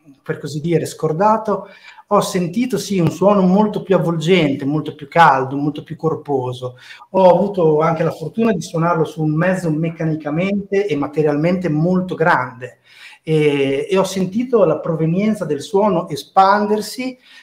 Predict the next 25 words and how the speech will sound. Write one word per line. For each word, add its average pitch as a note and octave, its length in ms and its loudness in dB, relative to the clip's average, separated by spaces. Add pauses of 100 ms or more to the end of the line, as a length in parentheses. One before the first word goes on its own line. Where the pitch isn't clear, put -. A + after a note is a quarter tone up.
capace F3+ 640 2
di, F#3 340 2
eh, D3 260 0
circondarmi B2+ 1200 -2
e F#3+ 220 2
essere F3 420 0
percepito E3 1040 -2 (200)
non F#3+ 240 2
principalmente D#3+ 720 -4
dalle D3+ 220 -2
orecchie D3 640 -4 (220)
e D3+ 160 -4
parzialmente D#3 720 -2
dal E3 180 -4
corpo, F#3+ 720 -2 (300)
ma D#3 540 2
principalmente E3+ 800 -2
dal G#3+ 200 -2
corpo B2+ 440 -4
e E3+ 60 0
di E3 80 -2
conseguenza D#3+ 580 -4
parzialmente C#3 600 -6
dalle B2+ 160 -10
orecchie. - 460 -20